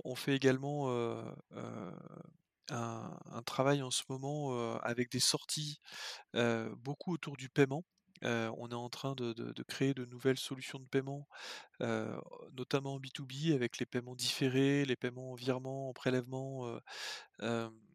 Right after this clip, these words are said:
heu, sur, heu, tout le, le, le panel de,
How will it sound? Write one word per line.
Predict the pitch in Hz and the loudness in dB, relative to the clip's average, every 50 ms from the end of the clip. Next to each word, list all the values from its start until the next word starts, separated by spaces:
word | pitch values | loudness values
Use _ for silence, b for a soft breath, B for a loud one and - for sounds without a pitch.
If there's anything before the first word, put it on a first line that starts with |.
| _ _ _ _ _ _ _ _ _ _ - - | _ _ _ _ _ _ _ _ _ _ -6 -6
heu, | 117 113 113 113 113 110 110 - - 107 - - | -6 -4 -6 -8 -8 -10 -10 -10 -12 -12 -12 -10
sur, | - - - - 131 120 123 120 | -8 -6 -4 -4 -4 -2 -2 -4
heu, | 120 - | -4 -4
tout | - - 160 | -10 -8 -4
le, | 151 143 131 131 123 | -2 0 0 0 -2
le, | 123 123 120 120 117 117 120 117 - - | -2 -2 -4 -4 -4 -4 -4 -6 -8 -6
le | 120 123 120 | -8 -8 2
panel | - 135 131 135 139 139 139 135 | 4 4 4 8 6 6 6 4
de, | - 120 117 117 113 | 0 0 0 -2 -4